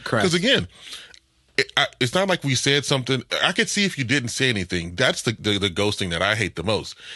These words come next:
Speaker 2: It's like the abrupt ghosting where you see no reason why you should be ghosted.
Speaker 1: Correct.
Speaker 2: 'Cause you know, for that week, you go sit back and read your, your messages and be
Speaker 1: Uh-huh,
Speaker 2: like, "At
Speaker 1: yeah.
Speaker 2: what point
Speaker 1: Mm-hmm.
Speaker 2: did this go sour?
Speaker 1: Yeah.
Speaker 2: What point did I misread something? Did I
Speaker 1: Correct.
Speaker 2: say something wrong?"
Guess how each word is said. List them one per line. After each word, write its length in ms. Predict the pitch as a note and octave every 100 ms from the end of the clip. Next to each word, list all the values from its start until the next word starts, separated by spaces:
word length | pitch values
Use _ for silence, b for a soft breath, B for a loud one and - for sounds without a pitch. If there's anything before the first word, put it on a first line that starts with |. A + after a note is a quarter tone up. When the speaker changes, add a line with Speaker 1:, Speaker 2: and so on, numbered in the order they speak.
| B B
Speaker 2:
It's 260 | C3+ A2+ -
like 220 | A#2+ -
the 120 | -
abrupt 640 | G#2+ F2 E2+ G#2+ C#3 - G2
ghosting 600 | A2+ A#2 - G#2 F#2 F#2 -
where 220 | G2+ G#2+ G2+
you 280 | G2+ C3+
see 300 | B2+ - A2
no 340 | F#2+ F#2+ A#2 B2
reason 520 | G#2 A2+ G#2 F#2+ F2+
why 220 | F2+ G2
you 160 | G#2 A#2
should 140 | C#3
be 100 | C3+
ghosted. 520 | B2+ D3 D3+ - E3+ - -
Speaker 1:
Correct. 600 | C#3 A#2+ A#2 - - - b b b
Speaker 2:
'Cause 140 | E3+
you 80 | D#3
know, 80 | F#3
for 80 | D3
that 140 | A2+
week, 240 | G#2+ A#2 G2+
you 60 |
go 80 | G#2+
sit 180 | G#2 A#2+
back 160 | A2 F#2
and 80 |
read 180 | G2+ G#2+
your, 200 | G2 F#2
your 140 | F#2+ G2
messages 360 | B2 C3 G#2
and 80 | F#2+
be 60 | F3
Speaker 1:
Uh-huh, 180 | G3+ A3
Speaker 2:
like, 100 | D3+
"At 40 |
Speaker 1:
yeah. 180 | D3 A2+
Speaker 2:
what 180 | F#3+ C#3
point 280 | C#3+ F3 D3+
Speaker 1:
Mm-hmm. 60 | B2+
Speaker 2:
did 200 | D3 A#2
this 200 | C#3 -
go 200 | C3 G#2
sour? 760 | - - C#3+ E3+ E3+ F3 E3+ E3+ B B B
Speaker 1:
Yeah. 160 | C3
Speaker 2:
What 140 | E3 C3+
point 240 | D3+ C3
did 120 | G#2
I 120 | G2 F2+
misread 640 | A2 G#2+ G2 F3 G3 F3+
something? 640 | F#3+ F3+ F3 F3+ F3+ F3
Did 100 | E3
I 40 | B2
Speaker 1:
Correct. 180 | F#2 C3+
Speaker 2:
say 100 | C3+
something 380 | A#2+ F#2 F#2+
wrong?" 560 | B2 F3+ F#3 F#3 F3+ F3